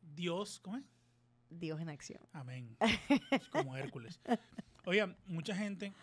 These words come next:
Speaker 1: <clears throat> vamos a, a hablarlo aquí, mucha gente te conoce obviamente a ti.
Speaker 2: Sí, claro.
Speaker 1: Y mucha gente viene por, por el podcast por ti, porque tú eres una estrella, una diva,
Speaker 2: Sí,
Speaker 1: una celebridad.
Speaker 2: así es.
Speaker 1: No solamente a nivel nacional, sino inter-
Speaker 2: Bueno, hay gente que piensa que soy una celebridad. Yo pienso que simplemente tengo un trabajo que es popular.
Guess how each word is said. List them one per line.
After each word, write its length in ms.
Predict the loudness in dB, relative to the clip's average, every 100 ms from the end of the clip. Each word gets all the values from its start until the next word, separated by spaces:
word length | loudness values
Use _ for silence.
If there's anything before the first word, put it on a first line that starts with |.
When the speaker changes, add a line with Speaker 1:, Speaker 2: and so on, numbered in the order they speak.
| -20
Speaker 1:
<clears throat> 180 | -12
vamos 560 | -6 -6 -6 -8 -8 -4
a, 80 | -4
a 300 | -4 -6 -6
hablarlo 340 | -6 -6 -4 -6
aquí, 280 | -6 -8 -12 _ _ _ _ -20 _ _ _ _ -8
mucha 200 | 0 0
gente 200 | 0 -2
te 80 |
conoce 320 | -4 -6 -8 -6
obviamente 320 | -4 -4 -6
a 80 | -6
ti. 240 | -6 -6
Speaker 2:
Sí, 200 | -4 -4
claro. 280 | -4 -4 -4
Speaker 1:
Y 80 | -6
mucha 200 | -6 -6
gente 180 | -4 -4
viene 180 | -4 -4
por, 220 | -6 -8
por 180 | -10 -12
el 60 | -10
podcast 280 | -12 -12
por 140 | -12 -12
ti, 160 | -10
porque 200 | -10 -10
tú 80 | -12
eres 120 | -12
una 120 | -10 -12
estrella, 360 | -12 -12 -10
una 140 | -10 -8
diva, 260 | -8 -6
Speaker 2:
Sí, 220 | -8 -6 -4
Speaker 1:
una 40 |
celebridad. 520 | -4 -6 -6 -8 -8 -8
Speaker 2:
así 280 | -10 -8 -8
es. 200 | -8 -14 _
Speaker 1:
No 100 | -12
solamente 380 | -6 -4 -4 -4
a 20 |
nivel 260 | -4 -4 -4
nacional, 460 | -6 -6 -6 -6
sino 240 | -8 -8 -6
inter- 140 | -2
Speaker 2:
Bueno, 200 | 4 6
hay 280 | 6 4 2
gente 180 | 0 0
que 100 | -2
piensa 200 | -2 -4
que 80 | -4
soy 140 | -4
una 100 | -4
celebridad. 480 | -2 -2 -2 -2 -4
Yo 180 | -4 -6
pienso 320 | -4 -4 -4
que 220 | -4 -6
simplemente 500 | -4 -2 -2 -2 -4
tengo 180 | -6 -8
un 80 | -4
trabajo 320 | -4 -2 -4
que 100 | -6
es 40 |
popular. 460 | -4 -6 -6 -10